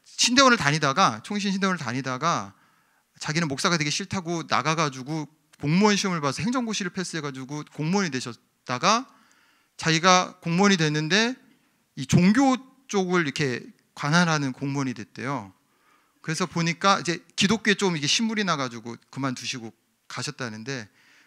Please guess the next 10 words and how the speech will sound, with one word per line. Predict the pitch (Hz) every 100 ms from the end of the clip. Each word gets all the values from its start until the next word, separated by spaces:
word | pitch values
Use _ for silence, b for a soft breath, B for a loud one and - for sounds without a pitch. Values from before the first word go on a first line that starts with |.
| -
근데 | 151
가보니까 | - 151 170 170 -
그래도 | 185 165 180
기독교가 | 190 156 160 170
제일 | 165 156
낫다 | 117 151
그래서 | 135 -
다시 | - 131 151
오셔가지고 | 120 131 117 113 117
다시 | - 110 123